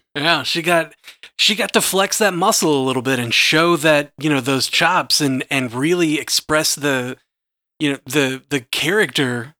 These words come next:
and, and the growth of Maria Hill. And, and then it was just like, "Cool, thanks for that, bye." <laughs> And I was like, "It couldn't be, it couldn't be that they killed her." Like, she's,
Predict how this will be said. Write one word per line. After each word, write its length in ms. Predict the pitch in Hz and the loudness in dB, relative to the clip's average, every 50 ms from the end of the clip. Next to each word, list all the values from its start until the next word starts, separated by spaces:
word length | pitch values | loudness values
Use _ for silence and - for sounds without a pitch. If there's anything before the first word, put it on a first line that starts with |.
| _ _ _ - | _ _ _ -2
and, 480 | 143 143 143 135 131 127 127 123 131 - | 0 0 2 0 0 -2 -2 -4 -6 -4
and 400 | - 139 139 135 131 127 123 123 _ _ _ - | -4 -2 -2 0 -2 -4 -4 -8 _ _ _ -4
the 120 | 127 151 | -4 -2
growth 440 | 123 - 131 123 143 170 180 - - | -2 0 0 2 2 2 2 0 -2
of 80 | 156 139 | -4 -2
Maria 380 | 147 143 143 143 135 135 127 | -2 0 0 0 0 0 0
Hill. 340 | 113 147 190 220 208 170 143 | -2 -2 -2 -2 -2 -4 -4
And, 420 | 131 135 139 135 131 127 120 117 - _ _ _ _ _ _ _ _ _ _ _ _ _ _ _ _ _ | -4 -4 -2 -2 -4 -6 -8 -12 -20 _ _ _ _ _ _ _ _ _ _ _ _ _ _ _ _ _
and 180 | - 135 139 147 | -2 0 2 2
then 160 | 147 147 143 | 2 2 2
it 20 | 143 | 0
was 200 | 139 131 123 127 | 0 -2 -2 -2
just 180 | - - 131 | -2 -2 -2
like, 220 | 143 135 - - _ | -2 -4 -4 -6 _
"Cool, 360 | - - 285 269 190 123 120 | 0 2 2 4 2 2 -2
thanks 320 | 120 - - 196 220 202 - | -8 -4 -2 -2 0 0 0
for 120 | 190 180 | 2 4
that, 440 | 165 160 156 156 143 - - 117 - | 4 4 4 2 0 -6 -12 -14 -6
bye." 420 | - 135 147 139 127 131 123 120 117 - | -4 -2 0 0 0 0 0 0 -2 -4
<laughs> 60 | - - - - _ _ _ _ _ _ _ - - | -8 -12 -16 -18 _ _ _ _ _ _ _ -14 -6
And 120 | - 175 196 | 0 2 4
I 60 | 208 | 4
was 160 | 202 185 170 | 4 4 2
like, 260 | 190 165 135 - _ _ _ _ _ _ - | 2 2 0 -2 _ _ _ _ _ _ -6
"It 180 | - - - | -6 -4 -2
couldn't 360 | - - 381 294 202 165 139 120 | 2 4 4 4 4 2 0 0
be, 260 | 135 127 127 143 156 | 0 0 0 0 -2
it 80 | 156 - | -4 0
couldn't 300 | - 285 294 269 262 226 | 2 2 2 2 2 2
be 120 | 247 226 196 | 2 0 2
that 200 | 185 208 - - | 2 0 2 2
they 220 | 196 180 175 165 | 2 2 2 0
killed 400 | - - - - 165 139 123 117 | -2 -4 -2 0 0 0 0 -2
her." 100 | 120 120 | -4 -4
Like, 260 | 117 131 139 139 127 - | 0 0 0 0 0 0
she's, 680 | - - - 233 254 254 247 233 196 - - - - | 0 0 0 0 0 -2 -2 -2 -2 -2 -2 -2 -4